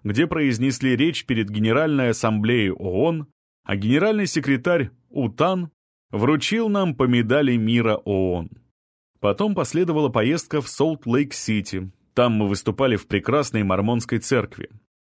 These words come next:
В Чикаго пожарные баржи на глади Великих озер в нашу честь вздымали в воздух фонтаны расцвеченной воды.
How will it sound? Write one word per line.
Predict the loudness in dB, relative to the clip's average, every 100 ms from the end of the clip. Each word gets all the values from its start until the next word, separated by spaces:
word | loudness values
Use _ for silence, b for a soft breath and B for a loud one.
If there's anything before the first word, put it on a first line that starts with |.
| _ _ _
В | -6
Чикаго | -4 0 2 2 0
пожарные | -2 0 2 2 0
баржи | 0 0 0 0 -2
на | -2
глади | 0 0 0
Великих | 0 0 -2 -4 -4
озер | -2 0 0 0
в | -4
нашу | -4 -6
честь | -4 -2 -2 -8 B B B
вздымали | -6 -2 0 2 2 0
в | 0
воздух | -2 -2 -2 0
фонтаны | 0 0 0 -2 0
расцвеченной | 0 -2 -4 0 0 0 -2 0
воды. | 0 -2 -4